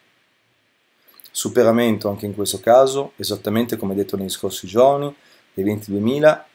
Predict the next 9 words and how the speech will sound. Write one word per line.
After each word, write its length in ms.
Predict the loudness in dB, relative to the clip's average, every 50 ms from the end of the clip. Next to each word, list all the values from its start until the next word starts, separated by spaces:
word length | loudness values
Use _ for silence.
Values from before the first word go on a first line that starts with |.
| _ _ _ _ _ _ _
dei 220 | _ -6 -4 -4 0
ventimiladuecentoventidue. 1800 | 2 2 0 0 -2 -4 -6 -2 -2 0 0 2 4 4 4 4 0 -4 -4 -4 -6 -6 -6 -6 -6 -6 -6 -8 -8 -12 -12 -10 -10 -12 -12 -14 _ _ _ _ _ _ _ _ _ _ _ _ _ _ _ -20 _ _ _ _ _ _ _ _ _ _ _ -4
Solo 460 | -4 0 2 4 4 6 4 2 0
successivamente, 1400 | -2 -4 -6 -6 -6 -8 -8 -6 -4 -4 -4 -4 -4 -6 -8 -10 -10 -12 -12 -12 -12 -8 -6 -4 -4 -4 -6 -10 _ _ _ _ _ _ _ _ _ _ _ _
o 120 | 2 4
almeno 300 | 4 6 6 4 4 2
superamento 680 | 0 -2 -2 0 0 0 0 0 -2 -2 -2 -2 -2 -2
dei 460 | -2 -2 -4 -2 -2 -4 -4 -6 -10 -14 _ _ _ _ _ _ _ _ _ _ _ _ _
ventimilazerozerosessantasette, 2750 | -18 -16 -8 -2 0 0 2 2 0 -2 -4 -6 -10 _ -8 -6 -4 -2 -2 0 0 0 2 4 2 2 2 0 -2 -2 -2 -2 -2 -2 -2 -2 -2 -2 -4 -6 -6 -8 -8 -8 -6 -6 -6 -6 -10 -14 -16 _ -16 -14 -14 -14